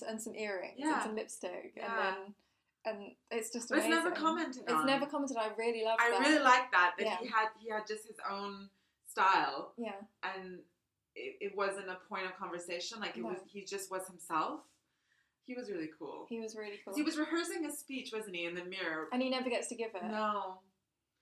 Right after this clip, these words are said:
Speaker 1: 'Cause he's dying.
Speaker 2: He's
Speaker 1: And no one,
Speaker 2: dying.
Speaker 1: that's the, that should be the main drama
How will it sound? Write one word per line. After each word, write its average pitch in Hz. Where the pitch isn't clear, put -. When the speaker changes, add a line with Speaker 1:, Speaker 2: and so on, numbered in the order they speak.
Speaker 1:
'Cause 247
he's 247
dying. 220
Speaker 2:
He's 208
Speaker 1:
And 233
no 240
one, 240
Speaker 2:
dying. 240
Speaker 1:
that's 247
the, 247
that 240
should 254
be 240
the 226
main 220
drama 214